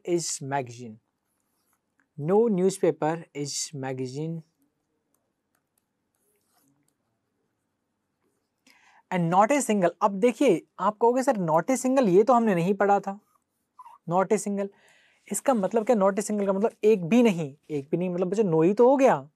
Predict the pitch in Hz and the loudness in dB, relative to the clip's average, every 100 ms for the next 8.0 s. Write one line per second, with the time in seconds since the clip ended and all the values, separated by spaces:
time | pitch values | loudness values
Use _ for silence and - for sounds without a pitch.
0 | _ - 202 285 _ _ _ _ _ _ | _ -4 -2 -2 _ _ _ _ _ _
1 | _ _ _ _ _ - - - - _ | _ _ _ _ _ -20 -20 -20 -20 _
2 | _ _ _ _ _ _ _ 185 208 269 | _ _ _ _ _ _ _ 0 2 2
3 | 269 285 - 220 240 240 185 175 175 202 | 4 2 2 2 4 4 4 2 0 2
4 | 220 208 185 165 139 160 147 - _ - | 0 2 0 0 -2 0 0 -2 _ -20
5 | - - 170 147 196 226 - 226 214 196 | -20 -4 -2 0 0 0 -2 -4 -4 -4
6 | 185 202 180 160 156 151 160 185 196 185 | -2 0 0 -2 -2 -4 -4 -2 -4 -4
7 | 156 139 - - 160 143 143 127 _ - | -8 -10 -12 -6 -4 -2 -2 -4 _ -20